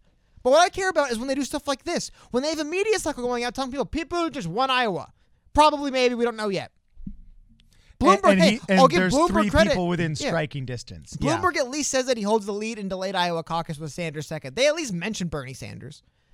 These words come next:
Speaker 1: 'Cause the thing that's going on here is that
Speaker 2: Mm-hmm.
Speaker 1: they are trying to tell us what happened even though it hasn't happened yet. They're saying Pete Buttigieg is probably gonna win Iowa because we released, like I said, roughly a little over two-thirds of the votes. Well, it's good. I'm glad he's winning with two-thirds of the votes.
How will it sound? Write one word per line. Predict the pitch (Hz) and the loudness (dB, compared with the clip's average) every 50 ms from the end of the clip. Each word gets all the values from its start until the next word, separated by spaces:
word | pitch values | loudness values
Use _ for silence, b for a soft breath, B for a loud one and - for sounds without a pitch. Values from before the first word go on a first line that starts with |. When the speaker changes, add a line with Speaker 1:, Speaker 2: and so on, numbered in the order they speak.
| - - - - - - - _ _ _ _ _ - - | -20 -18 -18 -20 -20 -20 -20 _ _ _ _ _ -18 -14
Speaker 1:
'Cause | - 294 | -12 -8
the | - | -6
thing | 349 381 370 | -4 -4 -4
that's | 359 - | -4 -4
going | 330 311 294 294 | -6 -6 -4 -2
on | 320 302 | -2 -2
here | 269 220 185 | 0 -2 -4
is | 180 175 | -4 -4
that | 214 196 - | -4 -4 -4
Speaker 2:
Mm-hmm. | - - | -6 -4
Speaker 1:
they | 156 214 254 | 0 0 0
are | 269 285 269 | 0 0 -4
trying | - - 262 262 262 254 | -4 -2 -2 -2 -2 -4
to | - 254 208 | -6 -10 -10
tell | - - 202 214 226 | -8 -6 -4 -2 -2
us | 247 220 - | -2 -2 -2
what | 185 233 196 | -4 -4 -4
happened | 185 190 190 196 214 214 208 | -2 -2 -2 -2 -4 -6 -8
even | 190 208 175 190 185 | -8 -10 -8 -6 -4
though | 180 175 175 | -2 0 0
it | 170 | 0
hasn't | 170 165 156 156 147 | 0 -2 -4 -6 -8
happened | 143 143 139 - 123 120 127 | -8 -10 -10 -10 -12 -14 -14
yet. | - - - _ _ _ _ _ _ _ _ _ _ _ _ _ _ - | -14 -16 -18 _ _ _ _ _ _ _ _ _ _ _ _ _ _ -14
They're | 156 156 | -10 -4
saying | - 208 196 165 - | -2 -2 -2 -2 -4
Pete | - 294 349 285 | -6 -6 -6 -4
Buttigieg | 294 370 370 330 277 285 247 202 | -2 0 0 2 2 0 0 0
is | 175 156 | -2 -8
probably | - - 240 277 285 311 285 | -4 0 2 2 2 2 -2
gonna | 302 302 311 | -4 -2 -2
win | 311 311 302 | -2 0 0
Iowa | 285 285 269 226 196 165 131 117 b b b b | 2 2 2 2 0 -2 -4 -6 b b b b
because | - 185 233 226 180 | -6 -4 -4 -2 -2
we | 240 277 | -2 -2
released, | 294 277 247 240 277 285 - - b b b b b b | -2 -2 -2 -2 -4 -4 -6 -8 b b b b b b
like | 208 240 226 | 0 0 2
I | 247 226 | 0 0
said, | - 233 196 160 - _ _ - | 0 0 -2 -2 -4 _ _ -4
roughly | 180 233 277 262 - 269 277 269 240 | 2 2 4 4 2 0 -4 -4 -4
a | 226 | -2
little | 247 262 269 269 | -2 2 4 4
over | 262 254 | 4 2
two-thirds | 226 - 240 233 - 262 247 240 202 202 | 0 -2 -6 -4 0 2 2 2 2 0
of | |
the | 226 214 | -2 -2
votes. | 196 160 - - - - - - _ - - - | -2 -2 -4 -6 -12 -18 -20 -20 _ -20 -18 -4
Well, | - 349 370 | 0 2 2
it's | 381 262 | 2 0
good. | 220 180 339 349 285 | -2 2 4 4 4
I'm | 214 180 | 4 2
glad | 170 214 226 247 | 0 0 0 0
he's | 262 196 175 | 0 -4 -4
winning | 185 226 226 226 220 | -4 -4 -2 -2 -4
with | 214 190 | -4 -6
two-thirds | - 214 196 202 196 185 151 165 | -6 -6 -6 -4 -6 -6 -6 -8
of | 170 | -8
the | 156 | -8
votes. | 147 143 123 117 - | -8 -8 -8 -10 -12